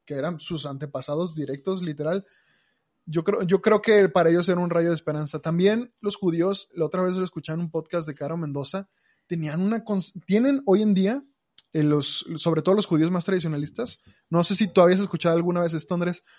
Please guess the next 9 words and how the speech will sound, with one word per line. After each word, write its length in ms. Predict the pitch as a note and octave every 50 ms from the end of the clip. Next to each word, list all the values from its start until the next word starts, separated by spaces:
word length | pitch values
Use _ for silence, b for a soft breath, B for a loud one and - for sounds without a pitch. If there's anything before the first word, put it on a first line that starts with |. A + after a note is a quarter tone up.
| b b b b b b b b _ _ _ _
tienen 320 | _ F3+ F#3 G3 G#3 G#3+ A3
una 220 | A3 A3 A#3 A3
concepción 460 | - A3 G3 - F3 D3+ - F3 F3+
del 120 | G3 G#3+ G#3
holocausto 520 | F#3 E3 D3 - D#3 D3+ - - G3+ G3
muy 440 | F3 E3+ E3+ F3 F#3 G3 G3+ G3+ G3+ G3
horrible, 420 | F3 D#3+ D#3 D#3 D3+ D3+ C#3+ C3+
muy 220 | C3 D3 E3 F3 E3+
fea. 320 | D#3 E3 C#3+ B2 A#2+ -